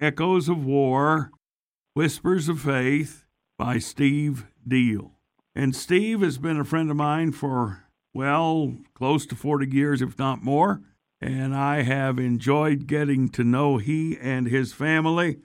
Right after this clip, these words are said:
and I have appreciated having he and his family pray for me. I've gone through a number of things that I needed prayer about,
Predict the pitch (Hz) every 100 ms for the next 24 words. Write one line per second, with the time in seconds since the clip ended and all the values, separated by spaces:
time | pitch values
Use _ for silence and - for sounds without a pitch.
0 | _ _ _ _ - 139 156 151 147 147
1 | 151 127 131 139 135 127 120 - _ _
2 | _ _ - 226 196 - 151 143 139 160
3 | 190 160 _ _ _ _ - 147 147 147
4 | 139 113 156 175 165 143 123 139 - 151
5 | 151 156 147 143 196 214 151 - 110 113
6 | 123 143 135 - _ _ _ _ _ _
7 | _ _ _ 135 165 147 143 151 151 139
8 | 147 143 135 147 151 139 - - - 151
9 | 147 143 170 170 123 143 139 131 _ _
10 | - 143 131 160 151 139 139 139 143 185
11 | 98 110 107 - 123 139 156